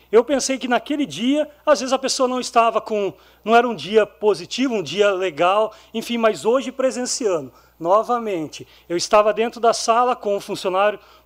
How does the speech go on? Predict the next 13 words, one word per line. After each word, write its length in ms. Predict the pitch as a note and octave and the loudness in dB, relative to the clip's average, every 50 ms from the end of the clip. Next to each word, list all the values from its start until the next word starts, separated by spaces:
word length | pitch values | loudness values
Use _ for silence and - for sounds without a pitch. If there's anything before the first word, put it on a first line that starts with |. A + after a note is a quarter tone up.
| _ - | _ -4
público 640 | A3+ A#3 C4 C4 A#3+ A#3+ B3 - - B3 G#3 - _ | 0 0 0 0 0 -4 -8 -6 -8 -10 -10 -10 _
que 100 | - F#3 | -8 -2
lá 160 | E3+ F3+ F3 | 2 2 2
estava, 580 | E3 D#3 - - G3 F#3 G3+ G#3 G#3 F#3 F#3+ F#3 - - - - _ - | 2 -2 -4 0 0 2 2 2 0 -2 -4 -8 -10 -14 -20 -18 _ -2
essa 240 | - - - G#3 | -2 -2 -2 -4
senhora 720 | - - - G#3 F#3 F3+ F3+ F3+ G3+ G#3+ A3+ A3 F#3 - - _ _ _ - | -6 -6 -4 -4 -2 0 2 4 6 6 6 4 2 -2 -8 _ _ _ -8
entrou 460 | F3+ F3+ G3 F#3+ - - G#3+ A3 A3 | -6 -6 -6 -6 -6 0 2 2 2
batendo, 840 | G#3+ - A3 A#3 G#3+ - - _ - A3+ A#3+ B3+ C4+ C4+ B3 G#3+ F#3 D#3 | 4 2 2 2 2 -2 -8 _ -8 -6 0 0 2 0 0 -2 -6 -6
mas 260 | D3+ E3+ F3+ G#3 G3+ | -4 -2 -2 -2 -2
com 100 | - A3+ | -2 -4
uma 200 | B3 A#3 F3+ - _ _ _ _ _ _ _ _ _ _ _ _ _ _ _ _ - | -4 -4 -4 -4 _ _ _ _ _ _ _ _ _ _ _ _ _ _ _ _ 2
tamanha 520 | - B3+ A#3 G3+ G3 A3 C4 C4+ C#4+ C#4 | 4 4 4 4 2 -2 -2 0 2 2
arrogância 840 | B3 - A3 B3 G#3+ D#3 C#3+ F#3 A3 B3 C#4 C#4 - - - F#3+ D#3 | 2 2 2 -2 -2 0 2 2 4 4 2 0 -2 -2 -2 -4 -4